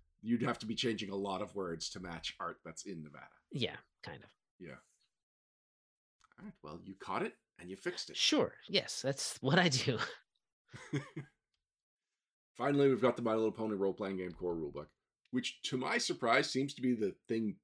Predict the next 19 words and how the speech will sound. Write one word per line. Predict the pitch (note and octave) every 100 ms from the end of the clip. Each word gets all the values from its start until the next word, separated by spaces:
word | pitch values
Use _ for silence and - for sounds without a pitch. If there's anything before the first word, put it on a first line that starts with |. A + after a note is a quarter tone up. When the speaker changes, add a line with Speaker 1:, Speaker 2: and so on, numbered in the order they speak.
| _ E2
Speaker 1:
most | E2 A#2+ -
people | D#3 D#3 C#3+
are |
talking | - G#2 -
about | A2+ A2
on | G2+
the | F#2+
Discord. | G2+ - E3 F3+ -
Speaker 2:
Oh, | - C#4+
wow. | - -
Speaker 1:
Like, | B2+
it's | C3+
coming | - D3+ C#3
up | B2 B2 -
in | A#2+
the | A2 G#2+
non-My | F#2+ F#2 G2+ G#2 F#2+
Little | G2 G2+ G2
Pony, | G2+ G2+ F2+